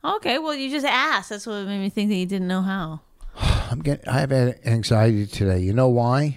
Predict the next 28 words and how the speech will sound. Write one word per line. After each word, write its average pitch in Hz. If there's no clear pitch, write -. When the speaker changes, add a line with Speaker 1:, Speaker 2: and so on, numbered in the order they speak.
Speaker 1:
Oh, 220
why? 214
'Cause 180
you're 190
living? 226
Speaker 2:
I -
Speaker 1:
'Cause 120
Speaker 2:
have 123
Speaker 1:
you're 127
Speaker 2:
a, -
Speaker 1:
upright? 240
Speaker 2:
no, 123
I 113
have 113
an 110
Speaker 1:
Oh. 117
Speaker 2:
overload 101
today. 95
Some 127
days 120
you 113
have 104
an 98
Speaker 1:
What 175
Speaker 2:
overload. 110
Speaker 1:
was 117
the 117
overload? 151